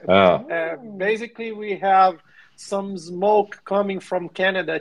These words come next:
Speaker 2: to United States.
Speaker 1: Ah, okay.
Speaker 2: And,
Speaker 3: Oh.
Speaker 2: and, uh, the air quality is very low at the moment here, but hopefully we will get better soon.
Speaker 1: Mm.
Speaker 3: Mm.
Speaker 1: Okay. Because we also have a bush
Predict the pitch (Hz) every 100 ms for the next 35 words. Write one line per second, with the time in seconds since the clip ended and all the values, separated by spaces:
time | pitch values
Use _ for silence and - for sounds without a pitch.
0 | - 170 170 160 170 170 - - 170 147
1 | 143 - _ _ 160 80 85 85 135 156
2 | - 170 170 185 180 151 160 165 165 170
3 | 165 160 156 - 160 160 - 170 180 170
4 | 180 175 175 - 165 143 160 175 185 180
5 | 165 175 190 180 170 151 151 160 165 151
6 | - 190 214 202 196 185 _ 240 - _
7 | 214 175 147 _ 170 165 151 151 156 -
8 | 147 143 135 139 _ _ - 147 - _
9 | _ _ _ _ _ - 202 190 - 254
10 | 226 202 180 175 196 120 160 - 107 170
11 | - _ - - - - - _ 120 135
12 | 135 143 123 131 143 139 127 117 104 190
13 | 95 85 110 113